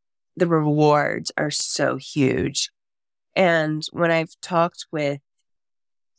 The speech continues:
um, children maybe who've lost their parents or, um, spouses and whatnot,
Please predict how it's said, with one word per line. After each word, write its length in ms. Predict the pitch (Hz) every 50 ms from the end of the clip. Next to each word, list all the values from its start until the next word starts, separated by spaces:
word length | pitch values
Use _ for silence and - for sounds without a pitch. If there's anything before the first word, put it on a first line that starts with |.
| _ -
um, 420 | - 147 139 135 123 - - - - _ _ _ _ _ _ _ _ _ _ _ _ _ _ _ _ -
children 320 | - - 180 175 160 151 151
maybe 240 | 151 143 143 147 139
who've 200 | 139 131 139 139
lost 280 | 139 143 135 - -
their 140 | - 139 135
parents 800 | - 147 156 147 135 135 131 135 135 135 131 131 131 - - - - -
or, 640 | 120 120 113 - - - - 87 92 - - - - -
um, 340 | 127 123 107 90 87 -
spouses 720 | - - - - - - 123 117 123 - - 123 127 131 -
and 120 | 127 131 123
whatnot, 420 | 131 127 123 131 127 123 -